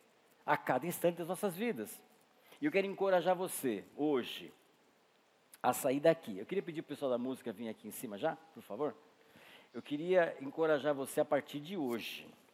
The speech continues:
hoje, aliás, tomar essa postura de dizer assim: "O Senhor está comigo a todo tempo.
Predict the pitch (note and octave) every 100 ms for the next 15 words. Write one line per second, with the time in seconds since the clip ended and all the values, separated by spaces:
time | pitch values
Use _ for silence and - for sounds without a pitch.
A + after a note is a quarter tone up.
0 | _ - D3 D#3+ C3+ - G#2 G2+ F2+ -
1 | - - - - _ _ - D3 D3+ D#3
2 | - D3+ B2 - - E3 C#3+ G2 F2 -
3 | _ _ _ _ _ _ - A#2+ B2 C#3
4 | - C#3+ A#2 - - _ _ _ A2+ -
5 | D3+ C3 B2+ C#3+ F3 - - - - -
6 | C3+ - C3 A#2 A#2+ C3 - - A#2 -
7 | - C#3+ D3 D3 A#2 G2 F2+ -